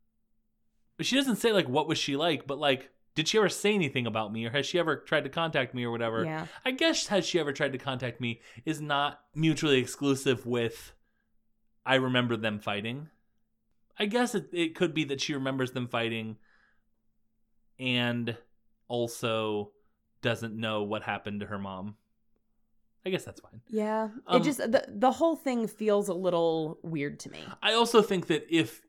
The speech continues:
Speaker 1: if, like, like, a fighting, like, a trauma
Speaker 2: Mm-hmm.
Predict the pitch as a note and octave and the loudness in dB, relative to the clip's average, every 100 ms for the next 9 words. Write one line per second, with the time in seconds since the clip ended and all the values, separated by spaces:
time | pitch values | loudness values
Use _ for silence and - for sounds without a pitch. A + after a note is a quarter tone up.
0 | - E3+ - E3+ - D#3+ B2+ - _ - | -14 -14 -2 -2 0 0 0 -2 _ -2
1 | D3 B2+ - - C#3 D3 D3+ C#3+ C3 A#2+ | 0 0 -8 -2 0 0 -2 -6 -6 -8
2 | A2+ - B2 A#2 C#3+ D3 C#3+ _ - E3+ | -6 -6 -4 -2 0 0 -4 _ -10 -6
3 | E3 | -6